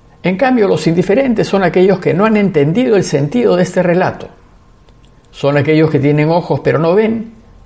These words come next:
y tienen oídos pero no oyen. Aquellos que tienen embotado el corazón o tienen un corazón que anda preocupado por otras cosas y en consecuencia no da fruto.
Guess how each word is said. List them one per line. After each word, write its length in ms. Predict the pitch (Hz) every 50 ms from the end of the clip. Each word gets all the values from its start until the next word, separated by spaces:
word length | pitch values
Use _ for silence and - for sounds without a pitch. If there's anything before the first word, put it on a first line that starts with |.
| - -
y 100 | 147 135
tienen 300 | 131 151 156 160 160 151
oídos 420 | 143 156 180 175 156 151 143 117 151
pero 180 | 151 131 127 127
no 180 | 127 127 123
oyen. 420 | 120 110 110 113 - 120 - - - - - - - - _ _ _ - - _ -
Aquellos 420 | - - 139 135 180 175 175 175 170
que 120 | 170 147
tienen 280 | 135 170 170 170 170 160
embotado 540 | 147 135 127 123 127 131 - 180 185 175 165
el 80 | 151 127
corazón 460 | 139 127 131 131 - - 175 170 151
o 100 | 139 139
tienen 240 | 147 151 156 156 160
un 140 | 160 160
corazón 460 | 156 139 123 139 127 - 165 156 160 147
que 100 | 165 156
anda 300 | 156 151 147 143 139 147
preocupado 520 | 139 127 117 131 120 - 156 156 160 156
por 160 | 151 165 208
otras 280 | 240 240 - 233 - -
cosas 580 | - - - - - - - - - - - - - - - _ - - - - - - - _ -
y 120 | 131 131
en 80 | 131 123
consecuencia 880 | 120 117 107 117 117 120 - 143 143 143 131 127 - 139 127 127 139 - - - - - - - _ - _ _
no 240 | - 143 143 143 131
da 100 | 117 107
fruto. 500 | - - - 104 104 - - - - -